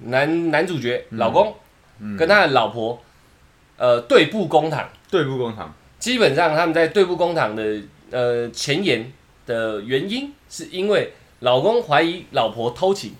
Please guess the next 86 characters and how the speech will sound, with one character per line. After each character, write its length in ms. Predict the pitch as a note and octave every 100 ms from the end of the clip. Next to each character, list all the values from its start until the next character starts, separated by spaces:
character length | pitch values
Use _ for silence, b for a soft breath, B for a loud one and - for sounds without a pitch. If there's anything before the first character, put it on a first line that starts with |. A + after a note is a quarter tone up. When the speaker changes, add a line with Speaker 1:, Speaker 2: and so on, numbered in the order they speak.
| - _
Speaker 2:
对。 300 | C3+ A2 - -
Speaker 1:
偷 200 | A3 C4
情 280 | F3 D3+ -
对 160 | G3+
象 220 | E3 D#3
跟 120 | C#3 E3+
他 120 | F3
们 80 | D3+
在 120 | D#3+
同 200 | D3 C#3
一 20 |
个 140 | D3
聚 180 | B2+ F#3+
餐 220 | C#3+ C3+
场 180 | B2 G#2
所。 220 | G#2 F#2+ -
Speaker 2:
对。 340 | - B2 G#2+ F2+
Speaker 1:
很 120 | D3+
好， 260 | E3+ G2+ G#2+
然 80 |
后 80 | D3+
他 80 | F#3
们 100 | D#3+
的 120 | C#3
世 180 | C3+ F#3
界 160 | D#3 D3
观 180 | C#3
里 100 | C3+
面 200 | G#2 A2+
是 260 | A2 E3 C3+ -
可 200 | - D#3
以 160 | G3+
去 160 | A2+ D3+
看 200 | D#3 D#3
人 120 | A2+
家 160 | A#2+ B2+
脑 240 | C3 A2+
袋 180 | G2+ D3
里 120 | A2+
面 180 | G2+ B2+
的 80 | A2
东 160 | A2+ A2+
西 160 | A#2
的。 80 | A2
Speaker 2:
对， 140 | A2+
对， 180 | G#2+ G#2+
对， 80 | G2
Speaker 1:
你 60 | D3
可 60 |
以 40 | A#3
在 120 | A3+
电 200 | A#3 F3
视 120 | F#3+
上 200 | F#3 D#3+
放 200 | F#3 C3
出 160 | B2+ B2
来。 160 | - -
Speaker 2:
对。 320 | A2 F#2 F2 -
Speaker 1:
他 120 | D#3+
就 120 | F#3
逼 160 | - F3
他 140 | E3+
老 140 | C3+
婆 160 | G#2+ G#2
放 280 | - F#3 C3
出 160 | B2
来， 200 | B2 G2+ - _ _ -
让 120 | D#3+
他 140 | E3+
看 200 | E3 F#3
他 160 | B2+ F3+
们 120 | G3
有 60 | A2
没 80 | A2+
有 40 |
偷 200 | A2+ A2+
情。 140 | - -
Speaker 2:
对。 240 | G#2 D#2+ - -
Speaker 1:
那 80 | F3
她 120 | G3+
老 160 | C3+
公 180 | A2+ D3
是 100 | D3
个 160 | B2+ A#2+
律 140 | E3
师， 260 | D3+ C#3+ D#3+